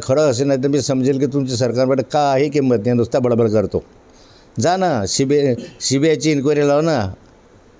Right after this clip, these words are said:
मुलाच्या मृत्यूच्या संदर्भामध्ये तुम्हाला संशय आहे, तुम्ही बोलता वारंवार, तर सीबीआयची इन्क्वायरी लावायला तुम्हाला कोणी अडवलं? पण तुमच्यामध्ये ते ताकद नाही, मला माहीत आहे, कारण वर तुमची किंमत नाही आहे.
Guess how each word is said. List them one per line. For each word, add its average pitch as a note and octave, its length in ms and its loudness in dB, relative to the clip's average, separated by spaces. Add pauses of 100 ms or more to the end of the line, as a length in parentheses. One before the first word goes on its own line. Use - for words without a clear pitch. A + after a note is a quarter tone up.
(300)
मुलाच्या B2+ 720 0
मृत्यूच्या B2+ 580 0
संदर्भामध्ये A2+ 560 0
तुम्हाला A#2 380 0
संशय A2+ 480 0
आहे, G#2+ 200 2
तुम्ही A2+ 240 0
बोलता G#2+ 320 0
वारंवार, G#2 600 2 (420)
तर C#3+ 140 0
सीबीआयची C#3+ 560 0
इन्क्वायरी C#3 400 0
लावायला C#3+ 280 2
तुम्हाला C#3 320 0
कोणी C#3 180 0
अडवलं? C3+ 640 2 (500)
पण C#3+ 180 0
तुमच्यामध्ये D3 500 0
ते C#3+ 200 -4
ताकद C#3+ 320 -2
नाही, D3 120 0
मला D3+ 180 2
माहीत D3 220 0
आहे, C3 140 0
कारण C3+ 160 0
वर C3+ 200 2
तुमची C3+ 360 -2
किंमत D#3 360 0
नाही C3 120 2
आहे. A2+ 140 0